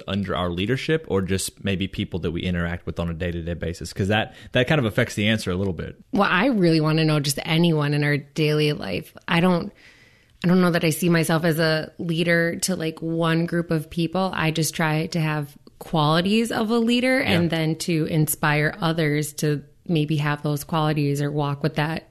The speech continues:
Speaker 2: grace. And so I wanna know how to continue to motivate people and, like,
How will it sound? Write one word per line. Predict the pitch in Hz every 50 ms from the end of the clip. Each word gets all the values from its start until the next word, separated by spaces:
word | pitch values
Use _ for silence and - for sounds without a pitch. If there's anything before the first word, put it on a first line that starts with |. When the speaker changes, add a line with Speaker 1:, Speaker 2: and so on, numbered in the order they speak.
| _ _ - - _
Speaker 2:
grace. | - 180 165 151 147 - - 170 160 -
And | - 190 175 170 165
so | - 160 151 151 - - - - - - - - - -
I | - 170 160 175
wanna | 180 180 170 160 160
know | 151 151 151
how | 143 156
to | 156
continue | 151 - 156 147 - 165 151 151
to | 151 156
motivate | 151 151 147 147 151 156 147 151 151 143 147 - - - - -
people | - 185 165 160 160 151 147 147
and, | 147 147 147
like, | 143 147 147 -